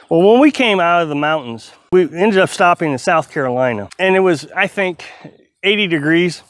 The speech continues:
and humid. It just felt right. It felt like home. It just felt like it was supposed to be summertime. I didn't realize how much I was missing it until I was actually there.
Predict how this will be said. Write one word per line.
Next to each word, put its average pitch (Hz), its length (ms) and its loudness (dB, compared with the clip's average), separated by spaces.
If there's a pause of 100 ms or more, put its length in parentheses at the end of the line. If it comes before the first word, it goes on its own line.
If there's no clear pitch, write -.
(840)
and 156 220 0
humid. 151 560 0 (920)
It 226 160 0
just 277 280 2 (200)
felt 247 420 0 (220)
right. 127 440 0
It 180 140 0
felt - 520 0
like 165 260 -8
home. 101 360 -16 (200)
It 190 80 -2
just 202 240 0
felt 233 220 4
like 226 180 2
it 214 40 -6
was 190 100 -4
supposed 247 320 0
to 165 40 -16
be 147 260 -8 (220)
summertime. 180 640 0 (440)
I 196 80 -2
didn't 233 240 -2
realize 240 300 2
how 214 80 -2
much 220 180 -2
I 214 60 0
was 175 180 -2
missing 247 400 -2
it 254 180 0 (720)
until 220 300 2
I 208 80 6
was 185 140 2
actually 180 320 0
there. 190 340 -2